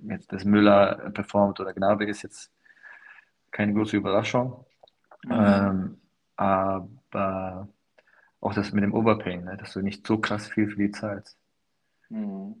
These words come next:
Speaker 1: Ähm, dass du die eben da auch dementsprechend bekommst. Und das ist, also das ist stark, dass er jetzt in, in dieser Gruppe, ja, mit, mit elf Spielern und, äh, naja, dass er dieses Team einfach, äh, aufgebaut hat.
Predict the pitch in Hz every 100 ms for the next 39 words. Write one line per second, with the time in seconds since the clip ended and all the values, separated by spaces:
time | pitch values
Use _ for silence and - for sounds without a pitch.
0 | 92 92 92 92 101 104 101 - 101 98
1 | 98 98 101 92 - 104 101 101 104 104
2 | - 101 - - _ _ _ - - -
3 | 104 - 110 101 104 107 107 - 104 101
4 | 101 104 101 104 104 101 - - - -
5 | - - - - - - - 110 113 104
6 | 127 139 135 - - - 104 101 110 110
7 | - 101 104 104 110 107 - - 123 117
8 | 113 101 98 95 - - 95 95 95 95
9 | 95 - - - - - - - - -
10 | - - - _ _ - 90 101 104 101
11 | 107 104 - 113 107 104 104 104 - -
12 | 104 110 110 107 101 104 107